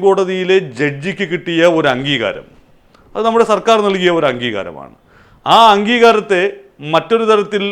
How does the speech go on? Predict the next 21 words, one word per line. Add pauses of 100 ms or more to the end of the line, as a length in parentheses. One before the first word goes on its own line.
(180)
വ്യാഖ്യാനം
ചെയ്ത് (160)
അദ്ദേഹത്തിന്
കിട്ടേണ്ടിയിരുന്ന (640)
അത് (260)
ആ, (360)
ആ (120)
ഒരു
അംഗീകാരം
ഇല്ലാതാക്കേണ്ടിയിരുന്നോ? (300)
അത്തരം (100)
ചർച്ചകൾക്ക് (220)
അടിസ്ഥാനമുണ്ടോ (540)
എന്ന (220)
വലിയ (100)
ചോദ്യം
ഉയരുന്നുണ്ട്. (360)
ജസ്റ്റിസ്
എ
കെ
സിക്രിയുടെ